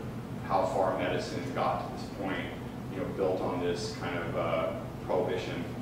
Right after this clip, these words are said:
this very kind of, you know, um, imminent prohibition against this plant.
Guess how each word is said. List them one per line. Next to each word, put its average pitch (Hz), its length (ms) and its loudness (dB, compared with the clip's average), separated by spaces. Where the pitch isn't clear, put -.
this - 120 -6
very - 380 2
kind - 180 -2
of, - 80 0
you - 60 -4
know, 82 140 -2
um, 85 220 -2
imminent 95 360 -4
prohibition - 500 0
against - 320 -4
this - 100 -4
plant. 95 360 0